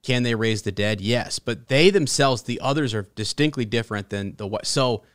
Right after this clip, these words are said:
anyways, I, I just think about, like, do we have different factions where they're using the dead, or they're raising, both of them are raising the dead to kind of, you know, uh, do something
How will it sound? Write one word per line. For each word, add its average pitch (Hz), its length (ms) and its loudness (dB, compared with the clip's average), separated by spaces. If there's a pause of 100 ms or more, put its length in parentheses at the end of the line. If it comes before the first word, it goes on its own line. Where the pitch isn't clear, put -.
(460)
anyways, 107 340 2
I, 123 120 0 (140)
I 131 60 0
just 127 220 -4
think 123 200 -2
about, 107 360 -2
like, 104 320 -6 (100)
do 120 120 -4
we 123 140 2
have 139 380 4
different 135 320 0
factions 127 480 -2
where 113 140 0
they're 107 120 -2
using 110 460 -2
the 101 80 -2
dead, 104 480 -6 (300)
or 110 100 -2
they're 107 100 0
raising, 117 380 0
both 139 320 2
of 104 100 -2
them 104 200 -4
are 104 100 -2
raising 107 360 -4
the 101 60 -4
dead 104 280 -2
to 104 60 -6
kind 101 160 -4
of, 95 120 -4 (360)
you 104 100 -6
know, 90 200 -4 (460)
uh, 92 400 -2
do 107 140 -2
something 101 580 -2